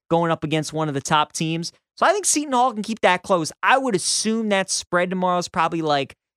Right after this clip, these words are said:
twelve and a half, thirteen and a half type deal. So I would look at Seton Hall in that game. And then UConn's in action tomorrow against Oklahoma State.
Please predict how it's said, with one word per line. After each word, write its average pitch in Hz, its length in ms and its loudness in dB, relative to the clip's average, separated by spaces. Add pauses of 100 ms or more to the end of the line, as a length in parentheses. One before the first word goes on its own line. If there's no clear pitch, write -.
(200)
twelve 160 460 0
and 170 80 0
a 165 80 0
half, 160 380 0
thirteen 165 460 -4
and 160 100 -2
a 160 60 -2
half 156 280 -2
type 156 300 -4
deal. 156 340 -2 (280)
So - 120 -2
I 156 120 4
would 170 160 -6
look 156 120 -2
at 127 100 -8
Seton 151 320 -4
Hall 135 200 0
in 127 120 -4
that 135 200 -2
game. 139 320 -2 (300)
And 185 120 0
then 185 140 0
UConn's 156 580 0
in 139 120 -2
action 139 380 -2
tomorrow 135 340 0
against 131 280 -6
Oklahoma 139 580 -2
State. 151 440 -2